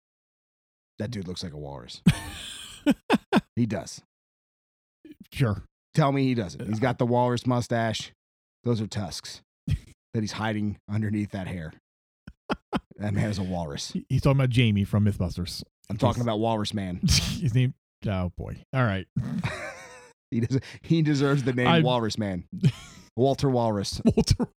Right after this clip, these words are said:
Speaker 2: <laughs> His name's Jamie.
Speaker 1: Jamie.
Speaker 2: I love that show.
Speaker 1: All right.
Speaker 2: Um, T V?
Speaker 1: T V.
Speaker 2: T V.
Speaker 1: All right. Start us off, Mister Huey.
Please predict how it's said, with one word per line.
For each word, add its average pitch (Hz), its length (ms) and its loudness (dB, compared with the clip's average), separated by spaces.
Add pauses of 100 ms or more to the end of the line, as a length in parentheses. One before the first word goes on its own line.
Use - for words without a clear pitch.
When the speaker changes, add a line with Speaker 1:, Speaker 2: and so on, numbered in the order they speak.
Speaker 2:
<laughs> - 1700 -14
His 127 120 2
name's 185 200 6
Jamie. 113 400 4 (260)
Speaker 1:
Jamie. 104 640 2
Speaker 2:
I 147 60 -4
love 101 180 -2
that 95 120 0
show. 92 280 0 (100)
Speaker 1:
All 170 240 4
right. 160 300 6
Speaker 2:
Um, 143 240 2 (360)
T 185 140 8
V? 254 240 4 (240)
Speaker 1:
T 320 140 6
V. 170 240 -4 (140)
Speaker 2:
T 330 120 8
V. 143 300 4
Speaker 1:
All 139 60 4
right. 113 180 2
Start 196 260 4
us 180 140 2
off, 156 340 2
Mister 139 300 2
Huey. 104 380 -2